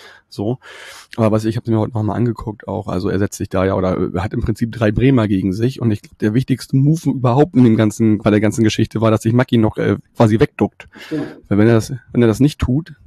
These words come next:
Speaker 1: dann schießt, äh, Finn Ole, äh, Maki noch an.
Speaker 2: Das ist ja anders, richtig.
Speaker 1: Und dann passiert das nicht. Ich habe ja auch übrigens das Gefühl, Finn Ole hat irgendwie diese ganze, ja, wie soll ich sagen, Rekonvaleszenzzeit dafür genutzt, auch ein bisschen Muckis aufzubauen irgendwie. Der ist ein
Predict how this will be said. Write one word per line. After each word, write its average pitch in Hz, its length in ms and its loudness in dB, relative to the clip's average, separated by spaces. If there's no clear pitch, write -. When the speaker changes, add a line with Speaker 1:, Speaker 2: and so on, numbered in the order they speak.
Speaker 1:
dann 120 340 -2
schießt, - 440 -4
äh, 107 260 -4
Finn 117 220 -4
Ole, 117 420 2
äh, 107 320 -4
Maki 113 260 -2
noch 87 220 0
an. 87 120 -6
Speaker 2:
Das 143 80 -4
ist 117 80 -14
ja 120 60 -16
anders, 117 260 -16
richtig. 107 220 -18
Speaker 1:
Und 120 160 -2
dann 117 260 0
passiert 117 280 -4
das 104 120 -2
nicht. 98 160 -2
Ich 113 80 -4
habe - 100 -4
ja - 60 -2
auch 127 80 -2
übrigens 127 200 -4
das - 160 -10
Gefühl, 175 500 -4
Finn 131 240 -4
Ole 160 300 0
hat 151 140 -4
irgendwie 135 300 -4
diese 123 220 -2
ganze, 131 500 -4
ja, 113 200 4
wie 107 60 2
soll 107 140 2
ich - 40 -6
sagen, 110 200 0
Rekonvaleszenzzeit 117 1000 -2
dafür - 200 -12
genutzt, 120 260 -2
auch 117 80 0
ein 120 80 -2
bisschen 110 260 -4
Muckis 180 300 -4
aufzubauen 95 600 -2
irgendwie. 101 260 -2
Der 127 100 0
ist 139 160 -2
ein 185 200 -4